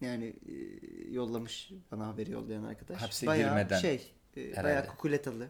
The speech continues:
Speaker 1: kulu kulu kılan. İşte şey, e,
Speaker 2: Kulu kulu kılan o şey
Speaker 1: kulu
Speaker 2: mi?
Speaker 1: kulu
Speaker 2: Çocuk
Speaker 1: kılan, evet.
Speaker 2: Ku Klux Klan'ın çocuk <laughs> şeyi, örgütü.
Speaker 1: Güldüğü,
Speaker 2: Kulu
Speaker 1: güldüğü
Speaker 2: kulu.
Speaker 1: gibi.
Speaker 2: Güldü, güldü gibi. <laughs>
Speaker 1: Kuyu kuyu
Speaker 2: Kuyu
Speaker 1: kuyu.
Speaker 2: kuyu kuyan. Biz ne yapacağız? Şimdi zencileri
Speaker 1: Kulu
Speaker 2: kesiyoruz.
Speaker 1: kulu klanın,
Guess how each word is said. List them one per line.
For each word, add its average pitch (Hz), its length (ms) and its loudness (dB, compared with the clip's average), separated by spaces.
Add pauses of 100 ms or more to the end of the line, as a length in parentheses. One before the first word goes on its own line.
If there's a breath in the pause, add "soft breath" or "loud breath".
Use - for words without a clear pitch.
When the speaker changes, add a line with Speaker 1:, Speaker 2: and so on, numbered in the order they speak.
Speaker 1:
kulu 127 240 -4
kulu 120 200 -10
kılan. 117 200 -6 (800 soft breath)
İşte - 500 -4
şey, - 420 -2 (160)
e, - 140 -6
Speaker 2:
Kulu 120 220 0
kulu 143 180 2
kılan 143 260 2
o 147 100 -2
şey - 0 -
Speaker 1:
kulu 190 100 2
Speaker 2:
mi? 226 60 4
Speaker 1:
kulu 185 80 6
Speaker 2:
Çocuk 135 280 8
Speaker 1:
kılan, 185 240 -4 (200)
evet. 185 200 -4
Speaker 2:
Ku 151 140 12
Klux 147 300 6
Klan'ın 156 320 6
çocuk 147 280 8 (120)
<laughs> - 80 -16
şeyi, 110 240 8 (240)
örgütü. 170 420 8 (160)
Speaker 1:
Güldüğü, 214 340 8
Speaker 2:
Kulu 233 120 10
Speaker 1:
güldüğü 233 300 12
Speaker 2:
kulu. 220 80 12
Speaker 1:
gibi. 190 360 10
Speaker 2:
Güldü, 190 240 12
güldü 208 220 12
gibi. 185 260 12
<laughs> 330 1400 12
Speaker 1:
Kuyu 269 260 8
kuyu 269 260 8
Speaker 2:
Kuyu 311 100 12
Speaker 1:
kuyu. - 200 12
Speaker 2:
kuyu 226 240 12
kuyan. 208 320 12 (140)
Biz 180 160 8
ne 214 60 12
yapacağız? 214 340 10
Şimdi 185 220 6
zencileri 185 440 10
Speaker 1:
Kulu 180 80 2
Speaker 2:
kesiyoruz. 135 540 8
Speaker 1:
kulu 156 140 6
klanın, 156 200 4